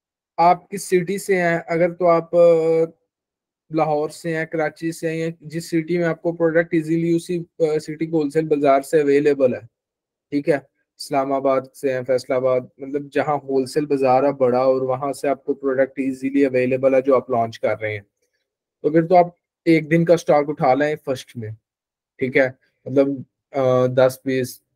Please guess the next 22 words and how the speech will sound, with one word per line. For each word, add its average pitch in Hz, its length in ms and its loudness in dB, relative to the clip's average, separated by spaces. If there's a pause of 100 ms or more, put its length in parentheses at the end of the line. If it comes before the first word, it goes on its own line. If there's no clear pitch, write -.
पन्द्रह 127 260 0
piece, 123 340 -4
बीस 127 220 -2
piece 117 640 -6
उठा 113 240 0
लें। 104 200 -4 (440)
अगर 170 280 10
आप, 175 340 6
आ, 170 260 10 (1300)
कराची 143 340 0
से 165 140 -4
मंगवा 151 360 0
रहे 143 140 -2
हैं, 147 80 -4
आपको 139 440 -2
आने 147 260 -2
में 151 120 -6
product 151 420 -4
कितना 165 320 -2
time 131 340 0
लगता 110 340 -8
है? 110 120 -18